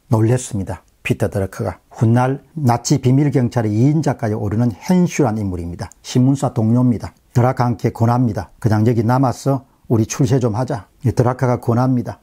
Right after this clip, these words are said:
"삼십 세거는 아직 젊고 학위도 있으니까 외국을 가서 새로운 생활 시작해라." 헨슈가 "나는 비난한 집안 출신이고 이 자리까지 오는 데가 굉장히 어려웠다. 예. 나치의 끈을 잡고 출세를 해야겠다."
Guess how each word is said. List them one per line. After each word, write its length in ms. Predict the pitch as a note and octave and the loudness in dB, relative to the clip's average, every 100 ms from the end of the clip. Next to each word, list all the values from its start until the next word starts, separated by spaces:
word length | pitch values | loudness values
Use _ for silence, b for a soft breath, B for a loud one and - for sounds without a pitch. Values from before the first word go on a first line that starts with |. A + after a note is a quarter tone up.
| _ | _
"삼십 460 | - - C3+ A#2+ | -4 0 0 -2
세거는 320 | - B2 A#2+ A#2 | -2 0 2 2
아직 240 | A#2+ G2 | 0 -2
젊고 380 | - A2 - B2+ | 0 0 0 -2
학위도 400 | - C3+ C3 A#2+ | -2 -2 0 0
있으니까 560 | G2+ B2+ C3 C3 F#2+ - - | -2 0 0 -2 -6 -10 -2
외국을 380 | A#2 A#2 B2+ A#2 | 0 2 2 0
가서 320 | A#2 - A#2 | -2 -4 -8
새로운 300 | - C3+ B2 | -2 0 2
생활 280 | C3+ A#2 G2+ | 0 -2 -2
시작해라." 480 | - G#2+ A#2 G#2+ - _ - | -4 -4 -2 -6 -8 _ -6
헨슈가 520 | C3 B2 - A#2+ A#2+ - _ | -2 0 0 0 -2 -6 _
"나는 260 | B2+ A#2 - | 0 0 0
비난한 380 | A#2+ B2+ C3 | 2 2 2
집안 280 | A#2+ C3 A#2 | 0 0 -2
출신이고 580 | - B2 B2 A2+ C3+ A#2 - _ - | -2 -2 0 0 -2 -4 -8 _ 0
이 100 | A#2+ | 2
자리까지 440 | C#3 C3+ C3+ A#2+ | 2 0 0 0
오는 240 | B2 B2 B2 | 2 2 2
데가 140 | A#2 | 0
굉장히 340 | - D3 D#3 C#3 | 0 0 2 2
어려웠다. 520 | D3 D3+ G2+ - E2+ | 2 2 -2 -10 -14
예. 120 | F#2 - | -16 -4
나치의 460 | B2 A2 - C3+ A#2+ | 0 0 0 -2 0
끈을 240 | C3 B2 | 0 2
잡고 480 | B2+ C3 - C#3+ C#3+ - _ | 0 -4 -4 -4 -4 -12 _
출세를 400 | - C#3 G#2 A#2+ | -4 -2 0 0
해야겠다." 480 | A2 G2 F#2+ A2 G2 | -2 -4 -6 -10 -10